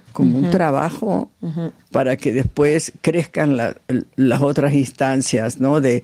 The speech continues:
Speaker 1: de, de autoconfianza y etcétera, etcétera, ¿no? Autoeficacia,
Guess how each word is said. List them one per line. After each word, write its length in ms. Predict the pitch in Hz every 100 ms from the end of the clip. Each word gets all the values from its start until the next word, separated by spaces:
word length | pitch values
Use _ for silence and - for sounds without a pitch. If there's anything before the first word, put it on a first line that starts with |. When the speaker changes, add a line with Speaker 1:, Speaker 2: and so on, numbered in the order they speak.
| -
Speaker 1:
de, 280 | - 123 95
de 120 | 120 120
autoconfianza 1200 | 120 131 127 143 - 135 139 143 139 139 135 131
y 180 | 113 107
etcétera, 580 | 110 - 127 110 - -
etcétera, 500 | - - - 98 -
¿no? 120 | 113
Autoeficacia, 1300 | 120 127 107 113 90 - 98 - 110 113 110 107